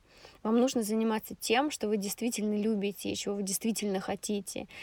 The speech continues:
И я не говорю, что вы найдете это на первой же работе. Просто не сдавайтесь, пока не найдете этого. Вы будете совершать ошибки в жизни, и это <laughs> вообще без сомнений.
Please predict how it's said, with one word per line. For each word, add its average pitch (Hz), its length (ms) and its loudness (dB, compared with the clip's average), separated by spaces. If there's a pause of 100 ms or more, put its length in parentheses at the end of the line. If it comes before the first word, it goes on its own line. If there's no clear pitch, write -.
(200)
И 214 80 0
я 208 80 8
не 196 100 6
говорю, 208 240 6
что - 180 0
вы 214 100 2
найдете 208 480 6
это 190 140 0
на 180 140 4
первой 180 400 8
же 180 160 4
работе. 185 640 -2
Просто 233 360 4
не 220 120 4
сдавайтесь, 208 680 4
пока 208 240 -2
не 208 100 2
найдете 202 600 2
этого. - 500 -6 (500)
Вы 214 80 0
будете 208 300 2
совершать 202 500 4
ошибки 254 400 2
в 233 60 -2
жизни, 202 920 -2
и - 20 0
это 202 440 6
<laughs> - 0 -
вообще 196 280 2
без 208 220 2
сомнений. 226 760 4